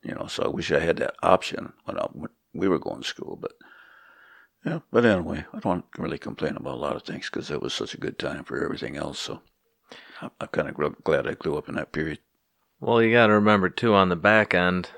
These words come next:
Speaker 2: it's almost easier now, I feel like, to, uh, you know, maybe in your time you coulda hid it just in general by not,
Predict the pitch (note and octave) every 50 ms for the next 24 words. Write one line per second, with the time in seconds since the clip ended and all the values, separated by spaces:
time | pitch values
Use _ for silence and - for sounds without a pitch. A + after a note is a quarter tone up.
0 | - _ _ - - F2 - G2 G2 F#2+ F#2 F2+ F2+ F2 - - - _ _ _
1 | _ _ - _ _ _ _ - - G#2+ A2 A2 G2+ - G2 F2+ F2 F2+ F2+ F#2
2 | F#2+ G2 F#2 F2 F2 E2 - - E2 D#2+ D#2 D2+ D2+ D2 _ _ _ _ _ _
3 | _ _ - E2+ E2 D#2 D#2 D2 C#2+ C2+ C2+ C#2 _ _ - F#2 F2 D#2 D2 D2
4 | - - _ _ - - - G#2 G#2+ G#2 F2+ G2+ G2+ G2 F#2+ F#2+ F#2+ - - G2
5 | F#2+ F2+ E2+ D#2+ - - D#2 D#2+ D2 D#2+ F#2 F2+ F2 F2 - _ _ _ _ _
6 | _ - - E2+ E2+ E2 - - D#2+ D#2+ D#2 E2 F2+ F#2+ F2+ F2 E2 D#2 D#2+ D#2+
7 | - - E2 - E2 D#2+ D#2+ D#2+ E2 D#2+ D2+ -